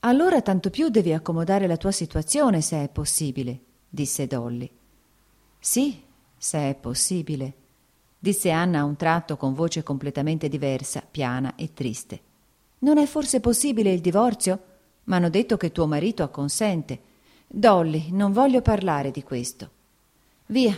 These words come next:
non ne parleremo", si affrettò a dire Daria Alexandrovna dopo aver notato l'espressione di sofferenza nel viso di Anna. "Io vedo soltanto che tu guardi la cosa troppo cupamente." "Io? Per nulla. Io sono allegra e soddisfatta.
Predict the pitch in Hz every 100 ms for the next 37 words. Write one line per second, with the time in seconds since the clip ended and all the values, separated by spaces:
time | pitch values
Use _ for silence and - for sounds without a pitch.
0 | - 185 175 175 170 165 170 180 202 156
1 | 139 - _ _ - - 170 160 160 180
2 | 165 190 190 151 156 165 156 139 - -
3 | 156 160 151 147 151 170 175 160 156 170
4 | 160 139 151 156 147 135 - 139 - 175
5 | 147 139 143 - 143 151 156 143 135 135
6 | 143 139 139 127 123 127 123 _ _ _
7 | _ _ - 262 214 165 170 - 190 -
8 | 139 143 170 170 202 180 156 180 165 165
9 | 160 196 240 214 185 - 254 247 226 220
10 | 226 214 180 139 131 - 127 _ _ _
11 | _ - 175 196 135 139 - - 294 269
12 | 359 254 139 - _ _ _ - 262 196
13 | 196 190 180 196 285 262 247 226 208 185
14 | 180 - 127 - -